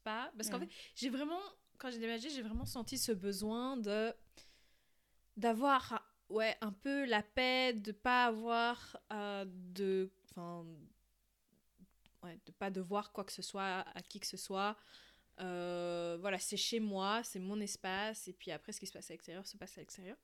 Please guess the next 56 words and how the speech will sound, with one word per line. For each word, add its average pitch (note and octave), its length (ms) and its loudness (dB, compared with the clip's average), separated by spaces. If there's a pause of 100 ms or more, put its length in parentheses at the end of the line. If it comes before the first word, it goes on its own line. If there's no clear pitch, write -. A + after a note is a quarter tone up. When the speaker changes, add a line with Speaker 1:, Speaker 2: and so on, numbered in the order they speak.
(800)
Speaker 1:
Et A3 80 2
donc, A3+ 120 6
du A3+ 100 4
coup, E4 100 4
je E4 60 -2
pense A#3+ 200 2
pas D#4+ 100 2
que D4+ 100 -2
je A3 100 0
vais A3 60 2
inviter, G#3 480 -2
euh, F#3 440 0
beaucoup F#3 240 -12
de F3 60 -12
gens. G3 180 -6
Aussi, C#4+ 480 0
je - 80 -8
pense C4 220 -4
que A#3+ 80 -4
tant C4 220 0
que B3 60 0
j'ai A3 100 2
pas B3 120 4
les A3 100 4
meubles A3 280 2
que G3+ 120 -2
je F3+ 140 -2
veux, A3 320 2 (600)
non, A4 260 10
vraiment, C#4 240 2 (160)
je, A3 140 0
Speaker 2:
Ouais. A#3+ 140 4
Speaker 1:
je, A#3+ 140 4
je, A3+ 200 4
je G#3 60 2
serais - 280 2
pas D#4 180 4
à G#3+ 120 4
l'aise G3 240 2
non F#3 160 -4
plus, - 200 -12
tu F#3+ 60 -6
Speaker 2:
Non, G3+ 100 4
je A3+ 80 0
te A3+ 60 0
Speaker 1:
vois. G#3+ 40 4 (160)
Speaker 2:
con-, A3 40 -2
je G3+ 220 0
te F#3+ 340 -4
connaissant, G4 480 8
oui, F3 180 2
je G3 60 4
comprends. - 400 -6 (320)
Speaker 1:
<laughs> - 300 -20
Donc, G3 380 -4
euh, E3+ 220 -4